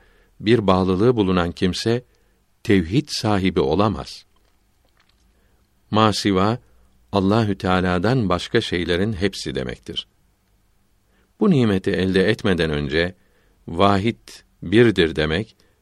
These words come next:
ve vahid bilmek huzur sahiplerine göre boş laf olur. Evet, iman etmiş olmak için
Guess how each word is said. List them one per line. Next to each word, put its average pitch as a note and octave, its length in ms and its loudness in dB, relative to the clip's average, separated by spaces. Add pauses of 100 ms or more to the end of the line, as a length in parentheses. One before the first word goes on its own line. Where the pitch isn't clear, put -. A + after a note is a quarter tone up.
ve F#2 180 0
vahid G2 360 2 (120)
bilmek E2+ 460 -4 (480)
huzur B2+ 380 0
sahiplerine F2+ 680 0
göre F2+ 360 0
boş F#2+ 320 -2
laf D2 200 -8
olur. C2 300 -10 (2250)
Evet, C3 420 0 (880)
iman A#2+ 360 2
etmiş F#2 340 -2
olmak F#2 320 0
için F2+ 440 -2